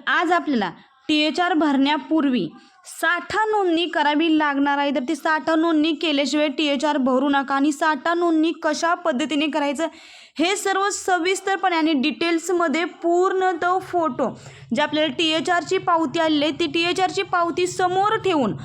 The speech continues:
कशा पद्धतीने भरायची हे सर्व सविस्तरपणे मी तुम्हाला या व्हिडिओच्या माध्यमातून दाखवणार आहे. त्यामुळे हा व्हिडिओ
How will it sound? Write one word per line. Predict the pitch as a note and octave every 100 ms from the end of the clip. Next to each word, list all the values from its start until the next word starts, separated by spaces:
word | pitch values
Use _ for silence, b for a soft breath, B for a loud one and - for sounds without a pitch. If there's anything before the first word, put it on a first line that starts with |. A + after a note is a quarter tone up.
| B B -
कशा | D#4 F#4+ G4
पद्धतीने | G#4 F4+ C#4+ F4 F4
भरायची | F4 E4 E4
हे | F4 F4+
सर्व | F4+ F#4
सविस्तरपणे | F#4 F4 D#4 D#4+ E4+ D4+ E4+
मी | E4
तुम्हाला | E4 D#4+ D#4+
या | E4 E4+
व्हिडिओच्या | D4+ D4+ D#4
माध्यमातून | D#4+ D#4+ D4 D4+ D#4+ D#4+
दाखवणार | D4+ C4+ D4+ D4
आहे. | D4+
त्यामुळे | C4+ E4 F4
हा | F4+ D#4 D#4+
व्हिडिओ | D4+ D#4